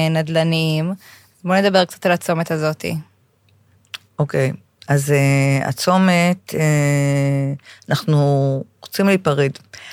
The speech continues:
Speaker 2: כבר אני אגיד שהרבה מה שאני רואה במשרד שלי, נראה לי שהוא די, אה, אה, משקף. אה, נשים עובדות נוטות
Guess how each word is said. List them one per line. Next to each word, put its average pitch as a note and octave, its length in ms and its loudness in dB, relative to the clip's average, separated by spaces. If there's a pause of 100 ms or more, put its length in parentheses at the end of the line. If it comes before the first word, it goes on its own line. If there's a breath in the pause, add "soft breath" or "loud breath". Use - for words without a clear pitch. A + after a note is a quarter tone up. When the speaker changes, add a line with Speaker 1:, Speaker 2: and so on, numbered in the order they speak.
(200 loud breath)
Speaker 2:
כבר E3 300 4
אני C#3 200 4
אגיד C3 240 -4
שהרבה - 1900 -4
מה E3 140 4
שאני D3 260 0
רואה C#3 320 2
במשרד C#3 800 2
שלי, C3+ 200 0
נראה C3+ 300 0
לי D3+ 100 0
שהוא C3+ 300 2
די, D3 440 2
אה, C3 400 2 (840 loud breath)
אה, C3+ 200 4
משקף. D3 880 0 (220)
אה, C#3+ 40 2 (340)
נשים D3 320 0
עובדות D3 520 0 (640)
נוטות - 520 -2